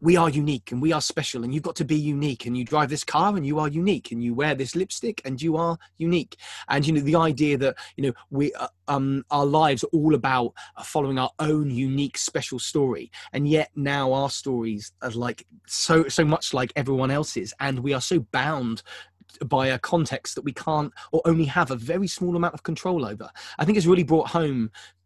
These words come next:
to, um, uh, to people how some of the lies of individualism, I suppose, um, uh, uh, it, it, you know, um, or the extent to which we are not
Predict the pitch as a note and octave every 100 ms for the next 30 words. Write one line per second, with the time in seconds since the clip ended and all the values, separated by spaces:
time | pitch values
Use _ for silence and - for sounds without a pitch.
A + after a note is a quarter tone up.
0 | - - C#3+ C3 B2+ B2+ - B2+ B2+ B2+
1 | A#2+ - _ _ _ - C3 B2+ B2+ -
2 | _ _ _ _ - - C#3 D3 C3+ B2
3 | C#3 C3 B2+ A#2+ _ - - - - -
4 | F3 E3+ D#3 D3+ D3+ D3 C3 C3+ A#2+ C3
5 | A#2 G#2+ A2 G#2 G#2+ - A2 A#2+ G#2 -
6 | - - _ _ B2+ B2 B2 C3+ C3 C3+
7 | C3+ C#3+ C3+ B2 C3 B2 G#2+ - - -
8 | C3 B2+ C3 B2 - _ - _ _ -
9 | D3+ C#3+ D3+ - F#3 D#3 C3+ C3 C#3+ -
10 | - - C#3 C#3 C3 C3 B2+ A#2+ - _
11 | _ _ _ _ _ - - - D#3+ F#3+
12 | -